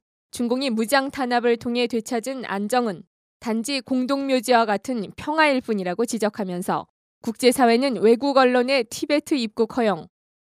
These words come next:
인권 인사 석방, 티베트 정부와 대화 요구 등을 수용할 수 있도록 중공의 지속적인 압력을 행사해야 한다고 목소리를 높였습니다.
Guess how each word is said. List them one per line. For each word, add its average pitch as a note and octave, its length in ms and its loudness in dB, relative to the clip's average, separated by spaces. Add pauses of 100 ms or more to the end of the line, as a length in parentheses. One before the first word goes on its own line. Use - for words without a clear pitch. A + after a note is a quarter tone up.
인권 B3+ 380 4
인사 A#3+ 320 2
석방, G#3+ 520 -2 (320)
티베트 C#4+ 360 2
정부와 A3+ 600 4 (100)
대화 C4 420 6
요구 B3 240 2
등을 B3 300 -2
수용할 B3 480 -2
수 G#3+ 140 -8
있도록 F#3+ 420 -2 (300)
중공의 B3 460 0
지속적인 C#4 680 2
압력을 A3 440 2
행사해야 B3+ 640 0
한다고 E3+ 360 -2
목소리를 G#3 580 2
높였습니다. F#3 960 0